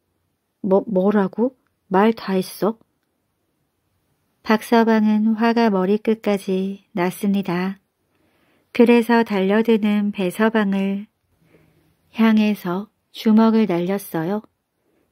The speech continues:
배서방은 비명을 지르며 모래밭에 쓰러졌습니다.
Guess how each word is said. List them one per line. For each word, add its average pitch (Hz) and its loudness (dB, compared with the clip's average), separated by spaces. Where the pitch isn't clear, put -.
배서방은 220 2
비명을 208 0
지르며 185 -6
모래밭에 214 0
쓰러졌습니다. 196 -4